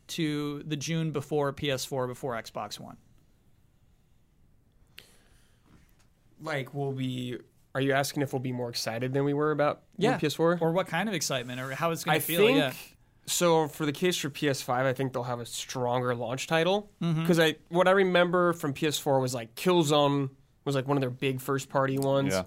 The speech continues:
Speaker 1: Yeah.
Speaker 2: And
Speaker 3: And Drive
Speaker 2: second
Speaker 3: Club was supposed to be.
Speaker 2: Yeah, Drive Club and Second Son was, like, in the launch window. I think we could see Horizon two being a launch game.
Speaker 3: Mm-hmm.
Speaker 1: Mm-hmm.
Speaker 2: I think they've been working on that for a while. Uh, I wouldn't be surprised if we see some crossover,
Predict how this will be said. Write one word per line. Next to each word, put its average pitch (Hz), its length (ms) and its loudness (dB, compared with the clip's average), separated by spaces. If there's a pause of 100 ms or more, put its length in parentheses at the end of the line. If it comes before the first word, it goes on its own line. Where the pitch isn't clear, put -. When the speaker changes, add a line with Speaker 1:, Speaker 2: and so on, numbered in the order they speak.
Speaker 1:
Yeah. 160 240 0 (300)
Speaker 2:
And 135 480 4
Speaker 3:
And 95 140 -6
Drive 98 160 4
Speaker 2:
second 170 160 4
Speaker 3:
Club 120 200 4
was 110 120 -2
supposed 151 400 0
to 104 60 -6
be. 139 100 4
Speaker 2:
Yeah, 139 180 6
Drive 135 320 4
Club 143 260 4
and 131 260 2 (200)
Second 165 340 0
Son 143 280 4
was, 127 160 2
like, 120 180 -2
in 135 140 0
the 131 60 2
launch 127 360 0
window. 135 280 0
I 139 160 6
think 214 580 2 (880)
we 147 140 4
could 147 200 2
see 156 240 4
Horizon 139 500 4
two 135 260 2
being 139 180 4
a 139 80 4
launch 143 300 2
game. 160 260 2 (600)
Speaker 3:
Mm-hmm. 180 120 0
Speaker 1:
Mm-hmm. 175 100 0
Speaker 2:
I 135 40 4
think 131 160 0
they've 127 140 2
been 123 160 -4
working 123 240 -4
on 123 80 -6
that 120 160 -8
for 123 120 -10
a 117 60 -8
while. 113 480 -8 (720)
Uh, 147 380 6
I 151 100 4
wouldn't 190 260 4
be 208 60 2
surprised 202 280 2
if 180 40 -2
we 165 80 0
see 170 180 0
some 147 160 -2
crossover, 151 640 0